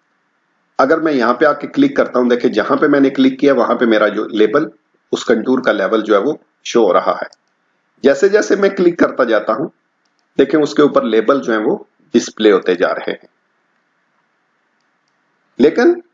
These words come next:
अगर हमें इन सारे contours के ऊपर label लगाने हैं, कि मुझे ये single click करने पे नहीं, मैं चाहता हूं कि मेरा एक ही बार में ये contours जो हैं उनके ऊपर label जो है वो display हो जाए। तो एक बार फिर surface को select करेंगे,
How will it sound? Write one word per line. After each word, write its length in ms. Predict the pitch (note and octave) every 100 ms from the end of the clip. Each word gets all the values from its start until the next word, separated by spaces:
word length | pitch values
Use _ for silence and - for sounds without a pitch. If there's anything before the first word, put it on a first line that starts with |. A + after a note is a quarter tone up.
| _ -
अगर 200 | F3+ G#3+
हमें 180 | G#3+ G#3+
इन 80 |
सारे 360 | G3+ - D3+ F#3+
contours 480 | F#3+ E3+ D#3+ D#3 -
के 80 | B2
ऊपर 240 | G#2+ A#2+
label 260 | A2 F#2+ G2+
लगाने 340 | F#2 G2+ F2+
हैं, 160 | G3 - _ _ _ -
कि 40 |
मुझे 260 | G#2 A2 D3
ये 160 | D#3 D#3
single 340 | C#3+ C3 E3
click 260 | E3 C#3+ C3+
करने 260 | C#3 B2+
पे 160 | B2 B2
नहीं, 240 | A2+ A#2+
मैं 160 | D3 B2
चाहता 260 | A#2+ B2+ C#3+
हूं 60 |
कि 60 | C#3
मेरा 300 | C3 B2 A#2+ - _ _ _ -
एक 200 | E3+ G3
ही 80 | A#3+
बार 240 | E3 D3+
में 140 | C#3 D3+
ये 160 | C#3+
contours 480 | C#3 C3 B2 D3 A2
जो 180 | F#2 G#2+
हैं 180 | B2+ C4+ - -
उनके 260 | B2+ B2
ऊपर 280 | B2+ G2+ -
label 340 | B2 G2+ G2 A2
जो 120 | G#2
है 60 |
वो 160 | G2+ D3+ E3 _
display 380 | - E3+ - G#2
हो 120 | D#2+ D#2+
जाए। 220 | F2 - _ _ _ _ _ _ _ _
तो 40 | A2
एक 160 | A2
बार 160 | C3 C3
फिर 200 | - F#3 - _
surface 380 | - G#2+ - D3+
को 120 | -
select 320 | D#3+ D3+ C#3+
करेंगे, 360 | - D3+ D#3 D#3